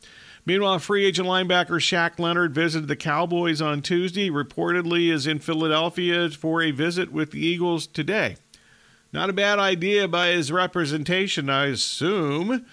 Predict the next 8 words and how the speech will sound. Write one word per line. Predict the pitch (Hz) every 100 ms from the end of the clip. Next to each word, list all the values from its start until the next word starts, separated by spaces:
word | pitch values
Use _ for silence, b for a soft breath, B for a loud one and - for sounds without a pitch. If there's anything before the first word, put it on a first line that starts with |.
| B B -
there | 135 151
might | 147 139
be | 139 127
some | - 139 135
kind | 156 131 131
of, | 131 117
uh, | 127 123
battle, | 104 113 113 143 180